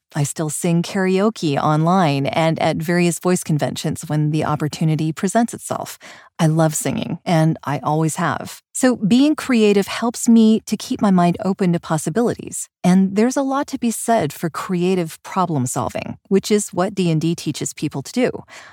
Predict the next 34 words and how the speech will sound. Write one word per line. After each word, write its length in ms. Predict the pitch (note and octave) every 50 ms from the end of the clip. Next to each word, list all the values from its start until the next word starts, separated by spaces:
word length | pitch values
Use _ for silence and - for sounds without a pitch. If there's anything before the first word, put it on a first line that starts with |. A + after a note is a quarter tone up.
| - _ -
All 140 | F3+ F3 F#3
that 180 | G3 F3+ F3+ -
to 100 | - D#3+
say, 420 | - - D#3+ C#3+ C#3+ D3 D3 D3+ _ _ _ - E3
don't 320 | D3 E3+ E3 E3+ G3 A3+ -
apologize 840 | A#3 A3+ - - G3+ F#3 F3+ F3+ - F#3 F3+ F3+ F3+ F#3 F#3+ - - _
for 120 | - -
your 200 | F3+ D#3 D3 D3 -
own 220 | E3 D#3+ D#3+ D#3+
brand 280 | D3+ D#3+ D3+ D3 D3 D3
of 120 | D3+ C3+
creativity 800 | - - - C#3 C3+ C#3 C3 - D3 C3+ C#3 C#3 C#3+ C#3+ D3 - _ _ _
or 140 | - B3+ B3+
geekery, 540 | - F3 E3+ - - D#3 C#3+ C3+ - D#3 D#3+ _ _
whatever 500 | - F3 E3 E3+ D#3+ D#3+ D#3+ D#3 D3+ D3+
that 180 | C#3+ C#3 C#3+ C#3
happens 360 | D3 D3 C3+ - C#3+ B2+ - -
to 80 | -
be. 240 | C#3 D3+ - - - _ _ _ _ _ _
Keep 220 | - - A3 G3+ -
your 100 | G#3 F#3
mind 320 | D#3+ D#3+ D#3+ D#3+ D#3 - - -
open, 400 | G#3 A3+ A3+ - A#3+ A#3 A3+ A#3 - _ _ _ -
and 160 | G3 G3 G3
you 60 | G3
never 240 | G3+ G3+ G3+ A3+ G#3+
know 160 | G#3 G#3+ A3+
what 220 | A#3+ - - -
the 60 | - D#3
future 320 | - - F3+ - - E3+
holds. 380 | E3 G3 F3+ - - - - - _ _ - - - -
Thanks 240 | - A3 A#3 B3 -
for 120 | - B3 A#3+
listening, 420 | B3 B3 - - C#4+ C#4+ D4 -